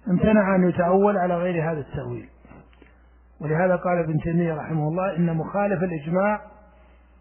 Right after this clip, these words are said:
أشد من مخالف بعض أحاد النصوص". لما؟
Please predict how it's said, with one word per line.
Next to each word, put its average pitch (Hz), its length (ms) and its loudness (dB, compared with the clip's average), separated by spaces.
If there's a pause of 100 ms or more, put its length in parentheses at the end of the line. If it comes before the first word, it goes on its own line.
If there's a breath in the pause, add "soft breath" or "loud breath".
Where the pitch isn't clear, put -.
(260)
أشد 185 380 -2
من 196 120 4
مخالف 180 540 2
بعض 180 220 2
أحاد 170 360 -2
النصوص". 143 440 -6 (120)
لما؟ 190 340 2